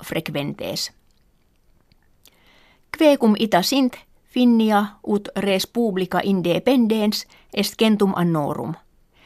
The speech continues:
Si ab initio autonomiae computamus est ducentorum octo annorum. At nomen Finni Fenni a peregrinis usurpatum,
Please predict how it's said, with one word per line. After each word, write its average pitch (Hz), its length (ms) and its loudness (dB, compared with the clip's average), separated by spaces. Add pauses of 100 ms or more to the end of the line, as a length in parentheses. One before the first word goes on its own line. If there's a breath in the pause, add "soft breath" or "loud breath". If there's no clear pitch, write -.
(200 soft breath)
Si 285 380 0
ab 226 260 4
initio 202 540 2
autonomiae 214 800 2
computamus 185 880 -2 (240)
est 185 280 -6 (160)
ducentorum 214 720 0 (160)
octo 180 360 0
annorum. 156 580 -4 (1200 soft breath)
At 247 180 2 (160)
nomen 254 420 2
Finni 247 640 2
Fenni 208 600 2
a 190 140 4
peregrinis 190 880 -2
usurpatum, 220 840 0